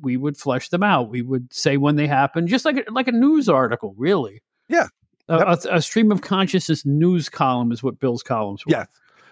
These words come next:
Speaker 2: Yeah, so
Speaker 1: And,
Speaker 2: that was
Speaker 1: and, and until next time, we'll see you at the matches.
Speaker 2: At the matches, right.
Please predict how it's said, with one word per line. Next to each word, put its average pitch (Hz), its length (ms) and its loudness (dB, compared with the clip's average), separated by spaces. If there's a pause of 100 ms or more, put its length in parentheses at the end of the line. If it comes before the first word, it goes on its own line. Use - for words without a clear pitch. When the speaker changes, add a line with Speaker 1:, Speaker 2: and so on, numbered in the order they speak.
(140)
Speaker 2:
Yeah, 147 140 4
so 131 140 0
Speaker 1:
And, 143 100 4
Speaker 2:
that 208 120 0
was 220 120 2
Speaker 1:
and, 160 240 0
and 175 140 4
until 196 280 2
next 220 240 0
time, 156 300 2
we'll 127 160 0
see 180 220 -4
you 196 280 2
at 175 80 -2
the 185 80 -4
matches. 185 400 0
Speaker 2:
At 131 160 0
the 165 60 4
matches, 160 480 0
right. 131 180 0